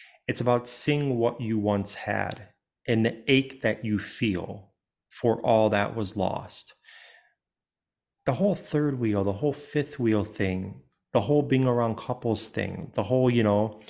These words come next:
if you lost a child, you know, seeing a family with a child, like, this doesn't make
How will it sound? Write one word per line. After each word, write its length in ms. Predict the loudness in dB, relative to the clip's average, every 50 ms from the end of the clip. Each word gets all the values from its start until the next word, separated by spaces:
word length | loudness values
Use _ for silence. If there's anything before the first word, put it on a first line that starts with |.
| -20 -20 -20 -16 _ -8
if 160 | -4 0 2
you 80 | 4 4
lost 320 | 4 4 2 2 -2 -4
a 80 | -4 -6 -6 -12 _ _
child, 640 | -10 -6 -4 -2 -2 0 0 -2 -2 -4 -6 -8 -10 -14 -18 -20 _ _ _ _ _ _ -8
you 60 | -4 -4
know, 320 | -2 -2 -2 -4 -6 -10 -16 _ _ _ _ _ _ _ _ _ _ _ _ _ _ _ _ _ _ _ _ _ _ _ _ _ _ _ _ _
seeing 400 | -10 -6 -2 0 0 0 2 0
a 20 | -2
family 400 | -2 0 0 2 2 2 2 0
with 160 | 0 -2 -2
a 40 | -6
child, 440 | -8 -8 -6 -4 -4 -4 -4 -4 -4
like, 440 | -4 -6 -6 -10 -16 _ _ _ _ _ _ _ _ -20 -20 _ _
this 120 | -10 -4 -2
doesn't 300 | 2 4 4 6 6 6
make 460 | 6 4 4 2 0 -6 -20 -20